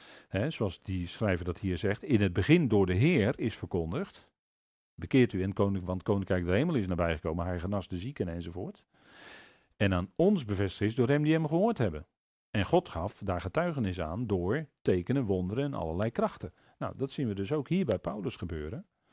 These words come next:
Dit, hè, dit wordt ook aan de Hebreeën gezegd. En de Hebreeën worden dan meegenomen in de Hebreeënbrief naar in feite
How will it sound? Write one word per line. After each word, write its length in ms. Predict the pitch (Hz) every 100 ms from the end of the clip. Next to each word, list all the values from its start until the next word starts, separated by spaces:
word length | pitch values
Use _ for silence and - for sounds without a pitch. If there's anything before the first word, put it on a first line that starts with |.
| _ _ -
Dit, 340 | 131 175 -
hè, 160 | - 165 - _ -
dit 180 | 135 110
wordt 140 | 98
ook 160 | 107 95
aan 160 | 90
de 80 | 87
Hebreeën 400 | 85 101 156 98
gezegd. 440 | 80 85 - _ _ _ - - -
En 120 | - 80
de 60 |
Hebreeën 420 | 80 87 135 180
worden 220 | 87 82 82
dan 200 | 82 87
meegenomen 640 | 90 82 90 80 80 -
in 140 | 120
de 60 | 107
Hebreeënbrief 880 | 87 90 120 175 85 80 117 - _ _ _ _ - - -
naar 500 | 104 107 90 82 - _ _ _ _
in 160 | 92
feite 640 | 87 147 185 180 95 76